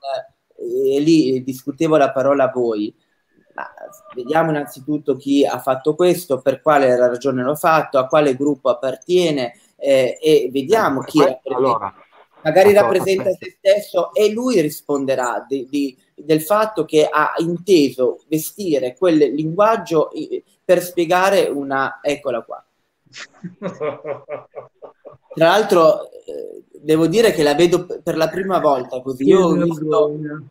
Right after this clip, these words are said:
Speaker 1: una foto,
Speaker 2: Allora.
Speaker 1: una foto da dietro. Comunque è una delle tante immagini che si vedono alle manifestazioni e che non, eh, io non conosco, non so perché questo ragazzo abbia
Speaker 2: E
Speaker 1: fatto
Speaker 2: quindi,
Speaker 1: questa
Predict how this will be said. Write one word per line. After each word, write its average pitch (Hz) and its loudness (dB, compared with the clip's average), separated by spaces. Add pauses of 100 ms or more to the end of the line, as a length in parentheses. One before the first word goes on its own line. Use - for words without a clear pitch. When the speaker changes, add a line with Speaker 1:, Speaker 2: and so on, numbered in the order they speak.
Speaker 1:
una 160 -2
foto, 165 4
Speaker 2:
Allora. 151 2 (1300)
Speaker 1:
una 160 -4
foto 175 -2
da 151 4
dietro. 139 0
Comunque 165 0
è 202 2
una 202 2
delle 147 4
tante 160 -2
immagini 139 -2
che 139 -8
si 147 -10
vedono 135 -2 (200)
alle 139 0
manifestazioni 139 -4 (320)
e 139 -6
che 160 2
non, 139 -2
eh, 120 -4 (320)
io 151 -2
non 131 -2
conosco, 131 0
non 127 0
so 143 0
perché 120 -2
questo - -8
ragazzo 127 0
abbia 117 -4
Speaker 2:
E - -6
Speaker 1:
fatto 131 0
Speaker 2:
quindi, 147 0
Speaker 1:
questa - -10